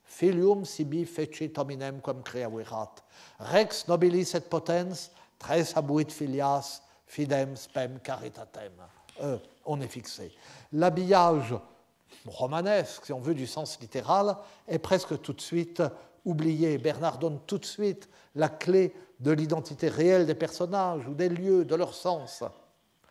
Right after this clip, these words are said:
Mais c'est cet habillage romanesque qui retient l'adaptateur français. Il part de lui,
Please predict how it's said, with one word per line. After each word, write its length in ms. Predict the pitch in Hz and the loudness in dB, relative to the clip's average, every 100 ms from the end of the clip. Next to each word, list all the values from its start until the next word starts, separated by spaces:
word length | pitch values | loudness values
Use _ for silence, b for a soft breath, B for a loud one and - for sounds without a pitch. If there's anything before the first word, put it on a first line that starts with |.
| b b b | b b b
Mais 360 | 160 247 262 - - _ _ _ _ _ _ _ _ _ - b b b b | 0 0 0 -6 -20 _ _ _ _ _ _ _ _ _ -20 b b b b
c'est 220 | - 220 | -2 0
cet 240 | 220 185 | 2 4
habillage 480 | 185 170 208 254 220 | 4 4 4 4 2
romanesque 520 | 160 156 175 247 - | -2 -2 -2 -4 -4
qui 80 | - | -4
retient 500 | - 170 170 269 240 - - | -2 -2 -2 -8 -8 -12 -8
l'adaptateur 680 | 151 139 147 - 135 156 | -4 -2 -2 -2 -2 -4
français. 480 | - 143 135 139 131 - b b | -4 -6 -6 -6 -8 -10 b b
Il 240 | 277 175 165 | -4 -2 -2
part 400 | 170 233 214 156 | 0 0 0 -2
de 80 | 190 | -4
lui, 380 | 220 247 254 | -2 -4 -6